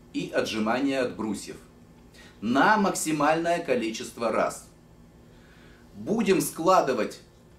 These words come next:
количество повторений в каждом из упражнений, а мы будем делать по одному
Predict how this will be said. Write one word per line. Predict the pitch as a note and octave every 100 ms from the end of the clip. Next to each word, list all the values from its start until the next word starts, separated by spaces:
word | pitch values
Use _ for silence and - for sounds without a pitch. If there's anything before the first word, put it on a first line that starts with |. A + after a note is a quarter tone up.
| - - -
количество | B2+ C3+ D#3+ D#3 A#2 - G2 - - -
повторений | A#2+ - C#3+ C3+ B2 A#2+ C#3+ - - - - - -
в | -
каждом | C#3 C3+ C3 C3+ C#3 - - -
из | B2 A#2
упражнений, | B2+ C3 B2+ C#3 B2 C3 C3 - - -
а | G#2+
мы | B2+
будем | C3+ B2 A#2+
делать | A#2+ B2 G#2 -
по | C3 B2+
одному | A2+ B2+ B2 A#2+ G#2+